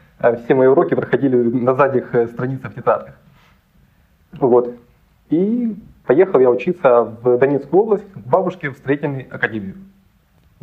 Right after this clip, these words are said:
Была Донецкая академия строительства и архитектуры. Вот. И, и жил четыре года там в деревне. Вот. Представляете, какое было огорчение для человека, когда я ц-, думал, ну, ездил целый год на подкурсы в Харьков, все мои друзья поступили в Харьков, и я такой:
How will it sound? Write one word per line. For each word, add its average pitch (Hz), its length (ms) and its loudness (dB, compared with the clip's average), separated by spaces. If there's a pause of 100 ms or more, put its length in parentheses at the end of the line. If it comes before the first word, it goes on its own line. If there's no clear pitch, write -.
(280)
Была 104 380 2
Донецкая 107 580 -2 (180)
академия 113 480 -6
строительства - 540 -12
и - 20 -4
архитектуры. 156 520 -2 (1040)
Вот. 120 360 2
И, 113 40 0
и 123 140 0
жил 208 220 2
четыре 165 240 0
года 160 200 2
там 107 140 0
в - 20 -10
деревне. 104 320 0 (540)
Вот. 98 160 2
Представляете, 120 440 2
какое 113 220 0
было 113 140 4
огорчение 135 360 -2
для 147 120 0
человека, 127 360 0
когда 127 220 0
я 127 140 2
ц-, - 160 -6
думал, 120 540 -4
ну, 120 140 -6
ездил 127 380 -6
целый 131 200 -6
год 127 140 -6
на 131 80 -8
подкурсы 127 360 -10
в - 40 -18
Харьков, 165 420 -4
все - 120 -6
мои 143 120 -2
друзья 131 240 -6
поступили 131 400 -8
в 113 60 -12
Харьков, 147 360 -4
и 123 40 -12
я 151 80 -14
такой: 127 220 -16